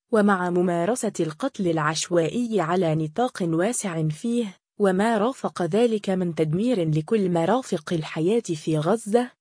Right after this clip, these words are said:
شمل مؤسسات حكومية وتعليمية ومرافق صحية ومدنية عامة،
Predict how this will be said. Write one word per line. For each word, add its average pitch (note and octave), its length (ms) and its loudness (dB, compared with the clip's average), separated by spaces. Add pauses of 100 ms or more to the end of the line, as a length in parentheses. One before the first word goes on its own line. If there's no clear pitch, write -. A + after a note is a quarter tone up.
(100)
شمل B3 560 2
مؤسسات F3+ 920 -2
حكومية G3+ 720 0
وتعليمية E3+ 1040 2
ومرافق F3 840 0
صحية G#3+ 720 -2
ومدنية E3 920 0
عامة، A#3+ 680 0